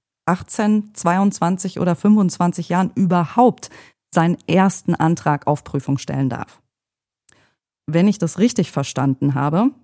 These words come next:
der Staatsanwalt hat das so flüchtig nebenbei fallen lassen, waren es bei Mark H. zweiundzwanzig Jahre.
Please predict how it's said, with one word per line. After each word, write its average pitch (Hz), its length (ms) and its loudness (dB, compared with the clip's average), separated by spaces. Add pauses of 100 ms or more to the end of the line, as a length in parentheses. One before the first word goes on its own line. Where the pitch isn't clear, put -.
(120)
der 147 260 -4
Staatsanwalt 151 720 -2
hat - 140 -8
das 151 180 -4
so 156 300 0 (280)
flüchtig 185 540 2
nebenbei 160 560 2
fallen 139 380 -2
lassen, 147 320 0 (540)
waren 151 240 0
es 170 140 -2
bei 165 140 0
Mark 160 320 0
H. 170 260 -2 (140)
zweiundzwanzig 139 840 -2
Jahre. - 360 -10